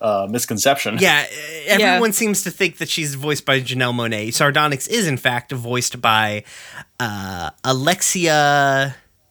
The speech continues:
Speaker 2: Kadmine? Kadmine? K H A D I M E.
Speaker 3: Don't know.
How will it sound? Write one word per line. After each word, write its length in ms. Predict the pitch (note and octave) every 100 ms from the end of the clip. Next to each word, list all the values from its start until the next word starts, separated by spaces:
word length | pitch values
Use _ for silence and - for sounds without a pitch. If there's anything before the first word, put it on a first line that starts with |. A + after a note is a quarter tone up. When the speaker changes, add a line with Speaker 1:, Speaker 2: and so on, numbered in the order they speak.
| _ _ _ _ -
Speaker 2:
Kadmine? 440 | D3+ D#3 C4+ - _ _ _ _ _ _ _ _ _ _ _ _ _ _ _
Kadmine? 540 | - C#3 C3+ C#3+ G3+ C#4+ _ _ _ _ _ _ _ _ _ _ _
K 140 | - F3+
H 320 | E3+ E3 - -
A 200 | C#3 C#3+
D 480 | C3 C3+ C3 B2+ - _ _ _ _ _ _ _ _ _ -
I 180 | B2 B2
M 340 | G2+ A#2 A2+ G#2+
E. 380 | A2+ G2 - D3 _ _ _ _ _ _ _ _ _ _ _ _ _ _ _ _ _ _ _ _ _ _ _ _ _ _ _ _ _ _ _ _ _ _ _ _ _ _ _ _ _ -
Speaker 3:
Don't 140 | C4
know. 220 | F#4+ E4+